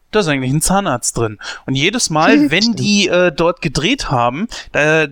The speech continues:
Speaker 1: wenn ihr mal hin, tatsächlich hinfahrt, da ist ein riesengroßes Schild dran,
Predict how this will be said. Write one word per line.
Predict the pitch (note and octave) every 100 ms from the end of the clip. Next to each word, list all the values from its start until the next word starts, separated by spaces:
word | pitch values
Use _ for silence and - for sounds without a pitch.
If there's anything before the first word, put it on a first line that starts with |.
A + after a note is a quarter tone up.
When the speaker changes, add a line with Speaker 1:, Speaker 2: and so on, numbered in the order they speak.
| E3
Speaker 1:
wenn | C#3 D3+
ihr | E3+
mal | D3
hin, | C3+ F#3 G#3+ F3
tatsächlich | D3 D3 G#3+ G#3 D#3+
hinfahrt, | - C3 - B2+ E3 - - _
da | D#3
ist | F3+ F#3+
ein |
riesengroßes | D#3+ G3+ A3+ A3 D3+ D3+ G#3 G#3+ D#3+
Schild | - A3+ -
dran, | - C3 C#3 A#3